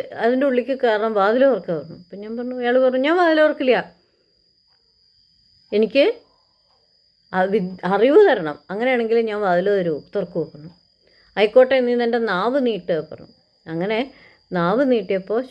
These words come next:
ശൂലം കൊണ്ട് ദേവി അക്ഷരം എഴുതി കൊടുത്തു. അങ്ങനെ അക്ഷരം എഴുതി കൊടുത്തതോടുകൂടി കാളിദാസൻ വലിയ പണ്ഡിതനായിട്ട് മാറി. അദ്ദേഹം അതിൻ്റെ ഉള്ളിൽ നിന്ന് പുറത്തേക്ക് പോന്നു.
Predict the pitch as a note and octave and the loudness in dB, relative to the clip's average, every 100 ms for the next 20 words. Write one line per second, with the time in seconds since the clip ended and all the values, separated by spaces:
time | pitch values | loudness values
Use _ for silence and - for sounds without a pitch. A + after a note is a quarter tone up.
0 | - E3 F#3+ C#4+ B3+ F#3+ E3+ C4 - _ | -6 -4 0 0 -2 -2 -2 -2 -4 _
1 | _ - E3 D#3+ F3 B3+ A#3 - _ _ | _ -10 -4 -2 -2 -2 -2 -6 _ _
2 | _ _ - - - G3 A3 A3 F3+ F3 | _ _ -20 -16 -2 0 0 -2 -4 -6
3 | F#3 F3 - G3 - _ _ _ _ _ | -6 -8 -8 -20 -20 _ _ _ _ _
4 | _ _ _ _ _ _ - F#3+ A3+ E4+ | _ _ _ _ _ _ -4 0 2 2
5 | D4+ A#3 - _ _ _ _ _ _ _ | 2 -2 -6 _ _ _ _ _ _ _
6 | _ _ _ _ - D#3+ - C4+ C4 A3+ | _ _ _ _ -12 -12 0 2 4 2
7 | G#3+ G#3+ F#3+ G#3 G3 G3 F3+ F3+ D#3 D3+ | -2 -2 -4 -4 -4 -6 -8 -10 -16 -10
8 | F#3+ G#3 G3 G#3 F#3 D3+ F3+ F#3+ G#3 F#3+ | -4 -2 -2 -6 -6 -6 -6 -4 0 -2
9 | F#3 E3+ F3+ F#3+ A3+ A3+ G3 F3+ F3 F3 | -2 -4 -2 0 0 0 -2 -4 -4 -6
10 | D#3 D#3 D3+ - _ _ _ _ _ _ | -4 -6 -8 -12 _ _ _ _ _ _
11 | _ _ D3+ D3+ E3 F#3 D#3+ F3 F3+ E3 | _ _ -12 -6 -2 0 0 0 0 0
12 | E3 F#3 E3 - D#3 F#3+ F3 F3 | -2 -2 -4 -6 -8 -4 0 0